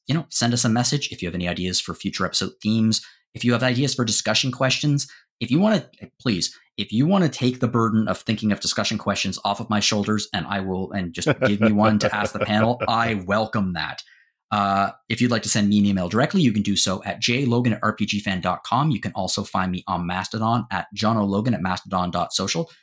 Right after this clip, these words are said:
Speaker 1: Zach, where can we find you online?
Speaker 2: Uh, the best way to reach me is email, uh, Zach W at R P G fan dot com. You can also find me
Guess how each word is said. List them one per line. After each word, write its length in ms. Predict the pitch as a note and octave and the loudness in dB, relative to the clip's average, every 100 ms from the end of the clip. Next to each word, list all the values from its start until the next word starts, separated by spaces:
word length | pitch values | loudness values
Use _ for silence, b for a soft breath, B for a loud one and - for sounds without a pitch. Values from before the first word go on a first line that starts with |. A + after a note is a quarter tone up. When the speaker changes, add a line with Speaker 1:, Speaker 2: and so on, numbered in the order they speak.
| b - | b -8
Speaker 1:
Zach, 300 | D#3 A#3+ - | 0 0 2
where 120 | C3+ | 0
can 100 | C3+ | 2
we 80 | C3 | 2
find 200 | B2 A2+ | 2 2
you 120 | G2+ | 2
online? 320 | E2+ D#2 C#2+ C#2+ _ - | -2 -6 -10 -16 _ -2
Speaker 2:
Uh, 160 | C#3 C#3+ | 2 2
the 80 | B2+ | 2
best 240 | D#3+ - | 0 2
way 80 | D3+ | 4
to 100 | C3 | 4
reach 240 | B2+ - | 2 0
me 300 | C#3+ D#3+ D#3 | 0 2 2
is 320 | A2 G2+ F#2 G#2+ | 2 2 2 0
email, 480 | A#2+ C#3 D3+ F#3 G#3 | 2 4 4 2 0
uh, 260 | A2 G2+ G2 | 2 4 4
Zach 280 | F#2 G#2+ G#2 | 2 0 2
W 280 | A2 G#2+ G#2 | 0 4 4
at 60 | |
R 140 | G2+ G2+ | 4 2
P 100 | G2+ | 0
G 160 | G2 G2 | -2 0
fan 280 | G2 F#2 | 0 0
dot 200 | F2+ F2 | 0 -2
com. 360 | - G#2 A2 A2+ | 0 2 2 0
You 80 | F#2+ | -2
can 160 | F#2 | -4
also 420 | - G2 F#2 G2+ F#2 | 0 0 0 0 -2
find 420 | - F#2+ F#2 F#2 | 0 0 0 -2
me 240 | F#2 F#2 | 0 -2